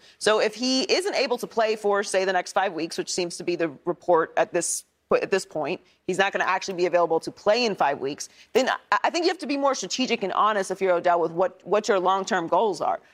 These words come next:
Are you just trying to get with an organization? 'Cause you might have to give up some of the things that you want in order to be in that space. Are you gonna wait until the season is over and the off season and then you are fully healthy and you can work out for teams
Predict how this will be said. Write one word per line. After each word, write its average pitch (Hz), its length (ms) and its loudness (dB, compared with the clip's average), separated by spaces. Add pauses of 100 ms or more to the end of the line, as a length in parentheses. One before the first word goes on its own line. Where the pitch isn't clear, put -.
(100)
Are 196 100 6
you 220 120 -4
just 208 300 0
trying 226 220 0
to 190 80 -8
get 185 180 0
with 190 120 -4
an 180 60 0
organization? 185 840 0
'Cause 233 180 -2
you 196 80 -4
might 202 200 2
have 294 160 0
to 202 60 -8
give 190 300 0
up 208 180 2
some 196 180 0
of 185 80 -2
the 180 80 2
things 185 240 -4
that 175 180 -6
you 180 80 -4
want 220 320 0
in 190 60 -2
order 185 200 -2
to 180 120 -8
be 180 100 -2
in 175 60 -4
that 160 160 0
space. - 360 -2 (280)
Are 185 120 2
you 208 80 -2
gonna 202 180 2
wait 180 400 0
until 202 260 0
the 180 100 -2
season 185 340 -4
is 175 120 -4
over 247 380 2
and 208 140 -2
the 180 40 2
off 202 220 0
season 202 360 -2
and 185 120 0
then 180 120 2
you 175 200 0
are 170 160 2
fully 170 300 -2
healthy 247 480 0
and 190 100 -2
you 175 60 -6
can 165 180 -4
work 165 220 2
out 214 240 0
for 254 100 -2
teams 285 600 0